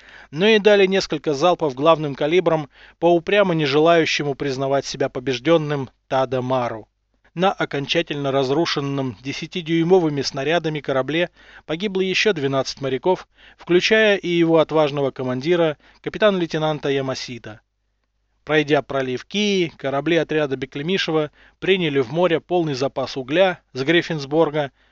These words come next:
после чего их пути разделились. Истребители и транспорт взяли курс на Циндао, откуда им предстоял прорыв в Артур,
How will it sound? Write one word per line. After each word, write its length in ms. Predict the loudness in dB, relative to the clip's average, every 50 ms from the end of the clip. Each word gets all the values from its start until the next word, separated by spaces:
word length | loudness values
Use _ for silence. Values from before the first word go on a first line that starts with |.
| _ _ _
после 300 | -6 -6 -4 -4 -4 -4
чего 260 | -4 -4 -4 -2 -2
их 140 | -4 -4 -4
пути 280 | -8 -10 -4 -2 -2
разделились. 760 | 0 0 -2 -2 -4 -6 -6 -4 -6 -6 -8 -10 -12 -12 -14 _ _ _ _ _ _ _
Истребители 600 | -14 -14 -10 -4 -4 -2 -2 -2 -2 -2 -4 -4 -4
и 60 | -6
транспорт 500 | -4 -2 -2 -2 -2 -4 -6 -8 -8 -8
взяли 320 | -4 -2 -2 -2 -2 -4
курс 340 | -6 -6 -6 -8 -6 -8 -8
на 100 | -10 -12
Циндао, 640 | -10 -8 -8 -8 -4 0 4 4 4 4 4 0 -6 _ _ _ _
откуда 420 | -14 -14 -14 -8 -8 -6 -4 -2
им 120 | -4 -4 -4
предстоял 540 | -8 -10 -10 -10 -8 -4 -2 -2 0 -2 -2
прорыв 460 | -4 -4 -4 -4 -2 -4 -6 -4 -4
в 40 | -4
Артур, 400 | -4 -4 -6 -8 -10 -10 -10